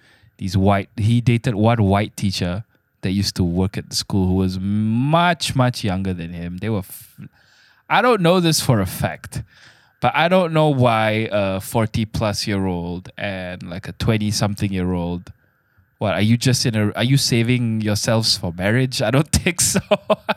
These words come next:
They were dating. I would, I remember seeing her ride on his motorcycle around the school behind him while he was driving. And I'm guessing at night, she did, this white chick from Britain, she was British, would ride his dick.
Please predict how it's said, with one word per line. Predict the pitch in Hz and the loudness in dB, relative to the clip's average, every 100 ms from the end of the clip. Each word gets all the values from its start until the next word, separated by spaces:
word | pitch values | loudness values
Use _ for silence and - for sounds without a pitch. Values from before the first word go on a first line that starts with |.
| - 202 - - - - - - - - - | -6 -12 -10 -14 -14 -20 -20 -20 -20 -20 -4
They | 196 | 0
were | 240 | 2
dating. | 208 180 220 170 110 117 | 2 2 4 4 2 0
I | |
would, | 117 113 - | 0 -2 -2
I | 107 113 | 0 2
remember | 110 110 110 110 | 2 0 0 -2
seeing | - 104 101 | -2 -4 -4
her | 101 98 98 - _ _ _ _ _ - | -4 -4 -4 -10 _ _ _ _ _ -2
ride | 98 101 101 101 98 | 2 2 2 0 -2
on | 92 92 | -4 -4
his | 87 - | -6 -6
motorcycle | 92 95 90 - 87 - - 82 - _ _ _ _ _ _ - | 0 0 0 -4 -8 -8 -10 -12 -14 _ _ _ _ _ _ -6
around | 98 95 92 | -2 0 -2
the | 87 | -4
school | - 98 | 0 0
behind | 92 92 98 95 95 | 0 -2 -2 -2 -2
him | 92 | -4
while | 85 85 | -4 -6
he | 92 | -4
was | 90 85 | -4 -2
driving. | 104 98 90 90 90 92 | 0 0 0 -2 -4 -8
And | 90 - | -12 -10
I'm | 92 | -10
guessing | 92 101 98 107 - | -6 -4 -4 -6 -12
at | |
night, | - 127 120 - | -6 -2 -2 -4
she | - - | -10 -10
did, | - 98 95 | -10 -10 -6
this | 95 - | -6 -2
white | 92 107 | -4 -4
chick | - 82 - | -6 -10 -10
from | - 87 | -12 -2
Britain, | 95 117 90 90 117 - _ | -2 0 -4 -10 -14 -18 _
she | - | -16
was | 95 | -14
British, | 90 110 - - - - - - - _ | -4 -4 -2 -8 -8 -10 -20 -20 -20 _
would | 117 110 | -2 0
ride | 98 101 | -2 0
his | 104 98 | -2 -2
dick. | 113 170 - | 0 -2 -2